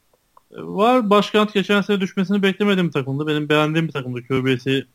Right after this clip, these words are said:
özellikle. Geçen sene düştüler ne yazık ki.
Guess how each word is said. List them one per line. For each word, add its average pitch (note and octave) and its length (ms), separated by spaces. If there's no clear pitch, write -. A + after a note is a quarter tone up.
özellikle. B2+ 720
Geçen C3+ 360
sene D3+ 180
düştüler C#3 640
ne B2+ 60
yazık A#2+ 380
ki. F#3 260